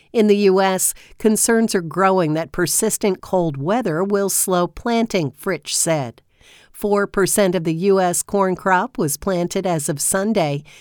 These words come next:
behind the prior five-year average for this time of year of six percent, the U S D A said in a report on Monday. While mid-April is a little early to be overly concerned about the corn crop,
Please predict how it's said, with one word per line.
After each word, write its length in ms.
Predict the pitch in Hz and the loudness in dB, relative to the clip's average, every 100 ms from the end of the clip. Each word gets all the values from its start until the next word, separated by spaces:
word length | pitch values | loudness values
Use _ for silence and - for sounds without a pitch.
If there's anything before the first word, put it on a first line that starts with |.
| - | -8
behind 400 | - 190 214 233 | 0 0 2 0
the 80 | 202 | 0
prior 380 | 151 202 190 175 | 0 0 0 -2
five-year 600 | - 202 233 - 208 160 | 0 0 0 0 0 2
average 400 | 143 139 151 - | -2 -2 -4 -4
for 100 | 170 | -4
this 200 | 156 151 | -2 -2
time 240 | - 151 | -2 0
of 140 | 156 147 | -2 -2
year 300 | 143 143 - 202 | -4 -4 -4 -4
of 140 | 208 | -4
six 320 | - 185 - | -2 -2 -4
percent, 640 | - 180 143 190 143 120 - - - - | -6 -4 -2 -2 -2 -6 -14 -20 -20 -6
the 100 | 160 | -4
U 240 | 143 190 202 | 0 2 2
S 220 | 190 - | 0 -4
D 220 | 226 208 | 0 0
A 220 | 151 139 | 0 -4
said 360 | 143 - 170 156 | -8 -6 -4 -2
in 140 | 185 | -2
a 60 | 190 | -2
report 500 | 190 180 156 135 135 - | -2 -4 -6 -6 -6 -6
on 240 | 175 170 | -4 -2
Monday. 600 | 170 151 147 151 127 - - _ _ - | 0 0 0 -2 -4 -10 -20 _ _ -8
While 260 | 180 170 160 | -4 -2 0
mid-April 640 | 160 202 175 185 190 165 | 2 2 2 0 0 2
is 140 | 160 147 | 0 0
a 100 | 151 | 0
little 340 | 151 233 202 220 | 0 -2 -2 0
early 280 | 226 233 | 0 2
to 80 | 180 | 2
be 160 | 175 180 | 2 0
overly 380 | 175 185 185 175 | -2 -2 0 0
concerned 580 | 147 151 143 - 226 269 | -2 -4 -2 0 0 0
about 280 | 208 175 156 | 0 -2 -2
the 100 | 151 | -6
corn 320 | - 160 143 | -4 -2 -2
crop, 400 | - 156 143 - | -2 -2 -2 -10